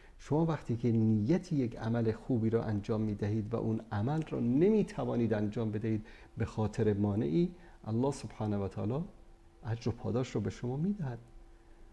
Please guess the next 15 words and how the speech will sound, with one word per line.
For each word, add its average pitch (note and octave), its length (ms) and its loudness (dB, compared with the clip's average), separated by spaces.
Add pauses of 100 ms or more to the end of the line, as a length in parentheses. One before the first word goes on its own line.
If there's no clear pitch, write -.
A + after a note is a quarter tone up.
(140)
مانند C3+ 300 6
اینکه C#3 300 4
کسی C#3 340 -2
می‌گن C3 280 0
آرزوی A#2 520 2
شهادت A#2+ 520 0
در A#2 120 0
راه A#2 180 2
الله A2 340 0
سبحانه A2+ 360 -6
و G#2+ 120 -2
تعالی G#2+ 340 -2
با-، A2+ 180 0 (140)
داشته A2+ 280 -2
باشد، A#2+ 340 0